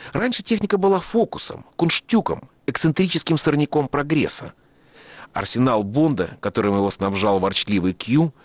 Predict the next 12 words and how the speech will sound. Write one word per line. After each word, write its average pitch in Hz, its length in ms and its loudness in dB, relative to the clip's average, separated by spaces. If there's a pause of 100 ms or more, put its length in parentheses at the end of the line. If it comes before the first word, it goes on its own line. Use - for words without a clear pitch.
(320)
маскировал 165 540 0
свою 156 240 2
зловещую 143 580 0
функцию 160 640 0
невинным 127 560 4
обликом, 90 540 -2 (400)
вроде 107 260 2
смертоубийственного 110 960 0
зонтика. - 560 -4 (480)
Теперь 143 360 -2
всё 120 340 0
всерьёз. - 720 -2